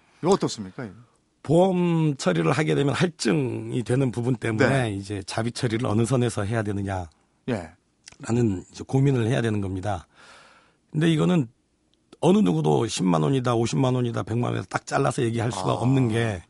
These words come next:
Speaker 1: 예.
Speaker 2: 개개인의 어떤 그 운전 이력, 운전
Speaker 1: 네.
Speaker 2: 경력, 사고 이력, 또 기-, 지금까지의 어떤 그 보험 처리 내용,
Speaker 1: 아.
Speaker 2: 뭐 이런 부분들이 조건이 아주 다르기 때문에
Speaker 1: 네.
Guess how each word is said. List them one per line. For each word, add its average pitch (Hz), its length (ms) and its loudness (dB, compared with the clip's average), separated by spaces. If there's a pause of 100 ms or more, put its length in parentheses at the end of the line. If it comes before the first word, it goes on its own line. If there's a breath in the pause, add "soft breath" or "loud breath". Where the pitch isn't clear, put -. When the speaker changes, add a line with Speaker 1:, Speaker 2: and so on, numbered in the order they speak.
Speaker 1:
예. 104 280 -4 (480 loud breath)
Speaker 2:
개개인의 165 840 4 (100)
어떤 120 240 -4
그 117 120 -4
운전 143 440 2
이력, 117 320 -2 (260)
운전 107 200 -4
Speaker 1:
네. 85 100 -10
Speaker 2:
경력, 117 400 -6
사고 104 320 -6
이력, 104 380 -4 (240)
또 - 180 -20
기-, - 140 -12 (100)
지금까지의 131 720 -4 (540 soft breath)
어떤 110 180 -10
그 104 100 -12
보험 127 280 -2
처리 110 260 -6
내용, 107 360 -2
Speaker 1:
아. 101 160 -6
Speaker 2:
뭐 120 80 -2
이런 143 180 2
부분들이 151 340 -4 (200)
조건이 - 460 0 (140)
아주 117 220 0
다르기 123 320 -2
때문에 120 520 -2
Speaker 1:
네. 98 240 -4